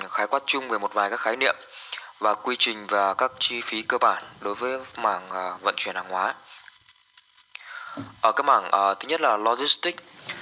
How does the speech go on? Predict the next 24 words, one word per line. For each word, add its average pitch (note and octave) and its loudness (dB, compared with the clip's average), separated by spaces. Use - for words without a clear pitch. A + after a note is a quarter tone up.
thì A2 -2
hiểu, F#2+ 0
ờ, F#2+ -2
gồm G2 0
những G#2 -8
vấn B2 -6
đề A#2+ 2
như A#2 -8
là A2+ 0
vận G2 0
chuyển G#2 4
hàng F#2 -6
hóa G2 4
này, - -4
cung C3 -4
cầu A2 4
hàng G2 0
hóa G2 4
này, - -4
kho B2+ 4
và A2 0
hàng G2+ -4
tồn G2 -4
kho, A#2+ 2